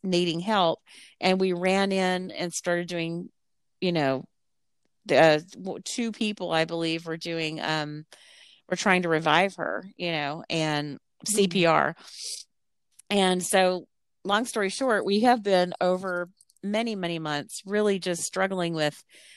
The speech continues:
Speaker 1: how did they get in? Because they were there, they were in there performing, um, pe-, they were working on her, doing C P R before anyone arrived to help, before the first responders got
Speaker 2: Right.
Speaker 1: there, before M P D got there.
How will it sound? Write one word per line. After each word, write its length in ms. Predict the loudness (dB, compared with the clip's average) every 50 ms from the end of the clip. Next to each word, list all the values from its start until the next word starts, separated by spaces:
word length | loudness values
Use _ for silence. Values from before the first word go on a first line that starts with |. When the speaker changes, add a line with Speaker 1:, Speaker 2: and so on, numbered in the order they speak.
| -20 -20 _ _ _ _ _ _ _ _ _ _ _ _ _ _ _ _ _
Speaker 1:
how 220 | -2 2 4 4
did 140 | 4 4 4
they 140 | 4 4 4
get 200 | 4 4 4 4
in? 400 | 4 2 2 2 0 -2 -8 -20 _ _ -4
Because 440 | -4 -2 0 2 4 4 4 4 0 -2 -2 _ -4
they 220 | 2 4 4 4
were 160 | 4 4 2 0
there, 340 | 0 0 0 0 0 -2 -4 -4 0 2
they 140 | 2 2
were 160 | 2 2 -2 -4
in 300 | -2 -2 -2 -2 -2 -2
there 280 | -2 -2 -2 -4 -4
performing, 760 | -6 -8 -10 -8 -4 -2 -2 -2 0 -2 -2 -2 -2 -4 -6 -8 _ _ _ _ _ 2 4
um, 220 | 6 6 6 4
pe-, 220 | 2 -2 -2 -2 -4 _ _ _ -8 -2
they 140 | 2 4 4
were 220 | 4 4 2 2 0 -4
working 440 | -4 0 0 0 0 0 0 0 2
on 160 | 2 2 2
her, 280 | 0 -2 -2 -2 -4 -6 _ -20 -20 -20 -20 _ 0
doing 240 | 2 4 4 4 4
C 220 | 2 2 2 0
P 200 | 0 0 0 2
R 240 | 2 4 4 2 2
before 800 | 0 -2 -6 -8 -6 -6 -4 -4 -2 0 0 0 0 -2 -4 -6 _ _ _ _ _ _ _ _ _ _ _ _ 0
anyone 320 | 0 2 2 0 0 0
arrived 480 | 0 0 0 0 2 2 0 0 -2 -6
to 100 | -6 -4
help, 360 | -2 0 0 0 0 -2 -4 -8
before 280 | -10 -8 -4 -4 -4
the 80 | -4 -4
first 260 | -4 -4 -6 -6 -8
responders 520 | -10 -12 -10 -8 -8 -6 -6 -6 -6 -6 -4
got 160 | -4 -4 -2
Speaker 2:
Right. 40 | -2
Speaker 1:
there, 140 | -2 -2
before 260 | -2 -4 -6 -6 -4 -4
M 100 | -4 -4
P 140 | -6 -6
D 140 | -4 -4 0
got 200 | 0 0 2 2
there. 200 | 2 0 0 0